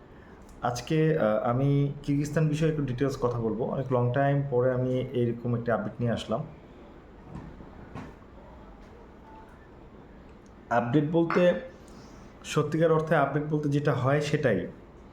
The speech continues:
কিরগিজস্তানের ভিসা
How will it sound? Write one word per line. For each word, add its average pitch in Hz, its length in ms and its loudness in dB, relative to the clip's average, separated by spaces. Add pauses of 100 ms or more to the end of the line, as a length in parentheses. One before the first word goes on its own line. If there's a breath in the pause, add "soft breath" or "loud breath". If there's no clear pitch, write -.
(1120 loud breath)
কিরগিজস্তানের 165 540 2
ভিসা 156 720 2